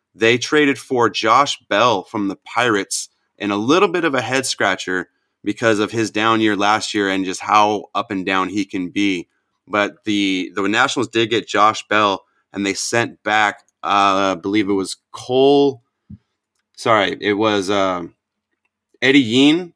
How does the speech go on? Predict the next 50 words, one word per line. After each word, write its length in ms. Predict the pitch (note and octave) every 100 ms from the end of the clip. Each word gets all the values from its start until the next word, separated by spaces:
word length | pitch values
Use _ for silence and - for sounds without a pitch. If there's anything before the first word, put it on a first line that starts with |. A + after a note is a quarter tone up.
| _
who 180 | B2 A#2+
is 140 | G#2
nineteen 420 | G#2 B2+ A2 D3 C3+
years 180 | B2
old 280 | G#2+ B2+ D3
and 100 | -
is 120 | G#2 G2
already 340 | A2 A#2 A2+
the 100 | G#2
number 280 | G#2 G#2+ G#2
eight 240 | G#2+ - _ _
Pirates 300 | G#2 G#2+ -
prospect, 720 | - A2 A#2 - C#3 D3 - _ _ _
and 140 | F#2+
right-handed 340 | G#2 A2+ A#2 G#2
pitcher 300 | A#2+ A2+ G2+
Wil 240 | G2+ A#2
Crowe, 480 | A#2 - A2+ G#2 F#2+
who's 220 | G2 F#2
twenty-six 640 | - A2+ A2 G2+ B2+ B2
years 180 | A2+ F#2
old 260 | G2 F#2+ E2+ _ _ _
and 100 | -
is 80 | F#2+
now 180 | G#2 G2+
the 100 | F#2+
number 240 | G2 G2
nineteen 520 | F#2+ G2+ G2+ - G2+
Pirates 320 | F#2 G2 F#2 -
prospect. 580 | F2+ E2+ - F#2 F2
So 360 | - G#2 G2 E2 _ _ -
Eddie 160 | C3
Yean 220 | C#3+ C3+ C#3
is 120 | G#2+
a 60 |
good 240 | G2+ A#2+ A#2
prospect 400 | B2+ A#2+ B2+ A2+
to 60 |
get 140 | A2 -
back 320 | A2+ A#2 A2+ -
with 160 | G#2 - _
a 120 | F#2
one 420 | F#2+ G2 G#2 A2+
and 140 | A#2 G2+
to 120 | F#2+
start 260 | - G2 G2+
his 160 | F#2+
number 260 | G2 G2+ G2
of 100 | F2+
age. 400 | G2 G#2+ A#2+